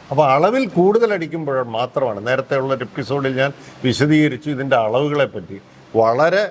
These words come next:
വ്യക്തമായ ശുപാർശകളുണ്ട്. ഓരോ കീടനാശിനിയും കുമിൾനാശിനിയും എത്ര അളവിൽ മാത്രം ഉപയോഗിക്കാവുന്നു, അതിലധികം ഉപയോഗിക്കുമ്പോഴാണ്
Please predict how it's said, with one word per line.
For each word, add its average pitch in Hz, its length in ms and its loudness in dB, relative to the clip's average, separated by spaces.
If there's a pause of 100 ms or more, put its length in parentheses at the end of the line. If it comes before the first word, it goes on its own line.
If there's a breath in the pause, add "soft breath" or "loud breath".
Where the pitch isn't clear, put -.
(500)
വ്യക്തമായ 185 680 0 (160)
ശുപാർശകളുണ്ട്. 156 720 -4 (120)
ഓരോ 156 260 2
കീടനാശിനിയും 135 720 -4
കുമിൾനാശിനിയും 131 760 -2 (500 loud breath)
എത്ര - 380 0 (120)
അളവിൽ 139 260 0 (120)
മാത്രം 151 500 0
ഉപയോഗിക്കാവുന്നു, 107 640 -6 (180)
അതിലധികം 175 560 2
ഉപയോഗിക്കുമ്പോഴാണ് 165 720 -2